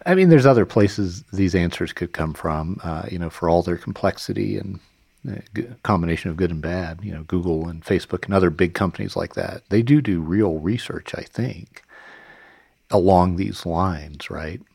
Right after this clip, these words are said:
I mean, they, they do realize at some level, despite their dominance, if they lose that dominance, it will be because they, they stop creating value for their, their audi-, I mean, their, their aggregated audience, to use Ben Thompson's terms.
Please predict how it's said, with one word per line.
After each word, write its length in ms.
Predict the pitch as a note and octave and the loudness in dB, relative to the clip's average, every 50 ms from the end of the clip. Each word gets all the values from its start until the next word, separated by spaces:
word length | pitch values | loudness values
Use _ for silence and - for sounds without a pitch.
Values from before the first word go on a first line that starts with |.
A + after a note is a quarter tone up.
| _ _ _ _ _ - | _ _ _ _ _ -6
I 40 | F2+ | -4
mean, 380 | F2 E2+ E2 F2+ G2 - F#2+ | -2 -2 -2 -2 -4 -4 -4
they, 160 | G2+ G#2+ A2 - | -2 -2 -2 0
they 200 | G#2 G#2+ G#2 G2 | 2 4 4 4
do 200 | F#2+ A2 G#2 G2 | 6 4 4 6
realize 400 | G2 F#2+ F2+ E2+ E2+ E2 D#2 E2+ | 6 6 4 4 4 2 0 -2
at 120 | - - | -6 -6
some 240 | - - F#2 F2 F2 | -4 -2 0 0 0
level, 240 | D#2+ D#2 D#2 D#2 F2 | 0 -2 -2 -2 -2
despite 440 | E2 - - - - - F2+ E2 - | -4 -4 -8 -4 -2 0 0 0 -2
their 120 | - F#2+ | -4 -6
dominance, 760 | D#2+ - D#2 D#2 F2 E2+ E2 E2 F2 G#2+ - - - - - - - _ _ _ _ _ - | -4 -4 -2 -2 -2 -4 -4 -6 -8 -10 -12 -14 -16 -18 -18 -20 -20 _ _ _ _ _ -4
if 140 | - G2+ - | -4 -2 0
they 120 | - F2+ | 0 0
lose 280 | D#2+ F2 G#2 A#2 A2+ - | 2 4 4 4 6 4
that 160 | F#2+ - - | 2 0 0
dominance, 540 | - F#2 F2 G2 - - - - - - - | -2 -4 -4 -4 -4 -6 -8 -8 -6 -4 -4
it 100 | - - | -2 -2
will 140 | F#2 F2 E2 | -2 -4 -4
be 140 | F#2+ G#2 | -4 -6
because 720 | G#2 G#2 G#2 G2+ - - F2+ F2 E2+ E2 D#2+ D#2 - - - | -6 -6 -8 -8 -6 -4 -2 0 0 0 -2 -4 -8 -10 -8
they, 420 | - G2 F#2+ F#2 F#2 F2+ F#2+ F#2 - _ _ _ - _ _ _ _ _ - | -6 -6 -6 -6 -8 -10 -12 -14 -18 _ _ _ -20 _ _ _ _ _ -6
they 80 | G#2 | -4
stop 240 | - - G#2+ G2 - | 0 2 2 2 2
creating 320 | - - A2 F#2 F2 E2 | 0 0 0 0 0 0
value 460 | D2+ D2 D2 D#2+ G#2 A#2+ G#2+ E2 E2 E2 | -4 -4 -6 -4 -4 -4 -4 -4 -6 -8
for 180 | - - G#2+ | -6 -6 -6
their, 320 | G2 F#2 F#2 F2 F2 E2+ - _ _ _ _ - | -4 -4 -6 -8 -10 -12 -16 _ _ _ _ -6
their 160 | - F2+ F#2 | -4 -4 -2
audi-, 320 | E2+ E2+ G2+ C3+ B2+ G#2 - _ _ _ _ - D3 - | -2 -2 -4 -4 -6 -10 -14 _ _ _ _ -16 -10 -6
I 40 | |
mean, 200 | F#2+ F2+ E2+ E2 | -4 -2 -2 -2
their, 240 | D#2+ D#2+ D2+ D#2 D2+ - - _ | -2 -4 -4 -6 -8 -10 -12 _
their 280 | - A#2+ G#2+ G2 G2+ - - - | -8 -6 -6 -6 -6 -8 -6 -2
aggregated 560 | F2+ E2+ E2+ F2 G2 E2 E2+ F2 D#2+ E2+ E2 | 0 0 0 0 -2 -2 -2 -4 -6 -6 -6
audience, 480 | D#2 E2 F2+ F2 F2 F2+ F2+ - - - | -8 -8 -8 -8 -8 -10 -12 -12 -16 -10
to 100 | - G#2 | -8 -6
use 160 | G2+ G2 F#2 | -6 -6 -6
Ben 200 | - G2+ F#2 E2 | -6 -6 -6 -6
Thompson's 500 | - - F#2 F2 E2+ - - F#2+ F#2+ - | -4 -4 -4 -4 -4 -8 -10 -12 -12 -12
terms. 480 | - - G2 F#2 F#2 F#2 G2 - - | -10 -10 -10 -10 -10 -12 -14 -16 -20